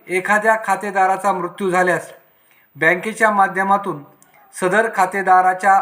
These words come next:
वारसास दोन लाख रुपये मिळतात. तळेगाव दिघे येथील मधुकर संपत दिघे यांचा बावीस बारा दोन हजार तेवीस रोजी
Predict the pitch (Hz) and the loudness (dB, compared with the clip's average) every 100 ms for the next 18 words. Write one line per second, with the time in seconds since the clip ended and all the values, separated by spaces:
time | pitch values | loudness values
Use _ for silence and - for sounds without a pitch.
0 | 170 185 226 - 196 196 - - 156 156 | 2 2 2 2 -2 -2 -8 -20 -8 -2
1 | 185 180 175 175 160 160 156 156 151 127 | 0 2 2 0 -4 -10 -8 -8 -8 -10
2 | - - _ _ _ _ _ _ _ _ | -12 -20 _ _ _ _ _ _ _ _
3 | - 196 220 233 233 214 202 220 190 208 | -2 0 2 2 2 0 -6 -6 -6 -8
4 | 175 123 _ _ _ _ - 190 196 220 | -10 -12 _ _ _ _ -6 -2 -2 0
5 | 233 233 - 202 185 226 180 202 202 175 | 0 0 -2 -6 -4 -4 -4 -4 -2 -4
6 | 127 - - 170 196 214 175 123 - - | -6 -16 -4 -2 -2 0 2 0 -8 -20
7 | _ _ _ 143 160 175 190 214 190 190 | _ _ _ 0 2 2 0 -4 2 4
8 | 196 196 175 190 160 175 190 190 - 180 | 4 2 0 -4 -4 -2 -2 -2 -6 -6
9 | 190 190 185 185 | -4 -6 -6 -6